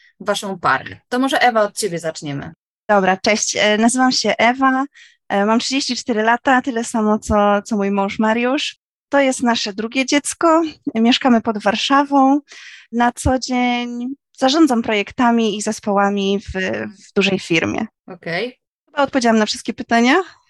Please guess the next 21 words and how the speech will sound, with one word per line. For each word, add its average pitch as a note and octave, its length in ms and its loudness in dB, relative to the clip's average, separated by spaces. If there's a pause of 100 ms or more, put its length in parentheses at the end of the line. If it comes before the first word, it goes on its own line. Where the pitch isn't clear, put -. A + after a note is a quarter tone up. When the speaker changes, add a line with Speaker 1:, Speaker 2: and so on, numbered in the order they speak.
(100)
Speaker 1:
Tak, G3 280 0
a B3 140 0
Speaker 2:
<laughs> A#3 60 4
Speaker 1:
jakbyś A#3 180 0
Speaker 2:
To C#4+ 120 4
może C4 300 0
Speaker 1:
jeszcze, C#4 140 -2 (300)
e, B3+ 140 2
z - 100 -8
kwestii D#4 380 -4
formalnych, C4+ 600 0 (100)
e, A3 80 -4
na A3+ 300 -4
jakiej C#4 180 6
Speaker 2:
Mhm. C#4+ 100 6
Speaker 1:
formie C#4+ 260 2
jesteś B3+ 300 -4
zatrudniona? G#3 640 -4
B B3 140 -2
two B3+ 140 0
B A#3+ 80 -6